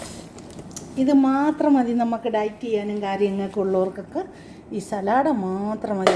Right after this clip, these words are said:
അത്രയും സൂപ്പറായിട്ടുള്ളൊരു സലാഡാണ്. ഞാൻ ഈ സലാഡ് ഇവിടെ തയ്യാറാക്കി നമുക്കിനി സെർവ് ചെയ്ത് കൊടുക്കാം. സലാഡയ്ക്ക് ഇതുപോലെ ഒരു പ്ലേറ്റാണ് എടുത്ത, ബോൾ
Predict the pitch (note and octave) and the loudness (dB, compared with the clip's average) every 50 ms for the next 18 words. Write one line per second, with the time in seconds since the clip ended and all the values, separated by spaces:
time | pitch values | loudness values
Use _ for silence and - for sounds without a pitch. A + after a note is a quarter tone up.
0 | F3+ F#3 - - - A3 A3+ A#3+ A#3 - G#3+ G3 G3 G3 - G#3+ G#3 G3+ G#3 G#3 | 2 -2 -6 -8 -8 -8 -6 -6 -6 -6 -6 -6 -6 -6 -4 -2 -2 -2 -2 -4
1 | G#3 G#3 G#3+ G#3 G3+ G#3+ G#3+ - G3+ F3+ F3+ F#3 F#3 F#3 F#3 F#3 F#3 G3+ C4+ D#4+ | -8 -6 -4 -4 -4 -6 -6 -6 -6 -4 -2 -2 -2 0 0 0 0 2 0 0
2 | D#4+ - - - - - - - A3+ G#3 A3 A3 G#3+ A3 G#3 - G3 F3 F#3 F#3+ | -2 -4 -14 -18 -20 -18 -10 -4 -2 0 0 0 0 -2 -4 -4 -4 -2 0 0
3 | F#3+ F#3+ G#3 G#3 G3 F3+ F3 G3+ - F3+ E3+ F3 F#3 F#3 G3 F#3 F#3 - C4+ B3 | 0 0 0 -2 -2 -4 -4 -2 -2 -2 -2 0 -2 -2 -2 -2 -2 -2 -2 -2
4 | G3+ F#3 F#3 E3+ F#3+ F3+ F#3 F#3+ F#3 - - F#3 E3 F3 F#3+ G3 G3 F#3 F3 F3+ | -2 -2 -4 -4 -4 -4 -2 -2 -4 -4 -4 -4 -4 -2 0 0 0 0 0 -2
5 | D#3+ D#3 D#3 D3+ - F3 G#3 D4 E4+ E4 - - - - - - - - - - | -2 -4 -4 -6 -2 0 2 2 2 0 -2 -16 -20 -20 -20 -20 -20 -20 -20 -20
6 | - - - - - - - - - - - - - - - - - - - - | -20 -20 -18 -18 -18 -18 -18 -20 -20 -20 -20 -20 -18 -18 -18 -18 -16 -16 -16 -16
7 | - - - - - - - - - - - - G3+ G3+ G3 G3 G3+ F#3+ A3 G#3+ | -16 -16 -16 -16 -16 -16 -16 -16 -16 -14 -6 -2 0 0 2 2 0 0 0 -2
8 | F#3+ F#3 F#3 G3 G#3+ A#3 C4 D#4+ D4+ G#3 F#3+ G3+ G3 - F#3 F3 F3+ F#3 F3+ - | -4 -2 -2 0 2 4 4 4 4 2 2 -2 -2 -2 -2 -2 -2 -2 -2 -2
9 | A3 G#3 A3+ A3+ G3 E3+ - - G#3+ G#3 G3 F#3 F#3 F#3 | -2 0 0 -2 -2 -2 0 0 0 2 2 2 2 2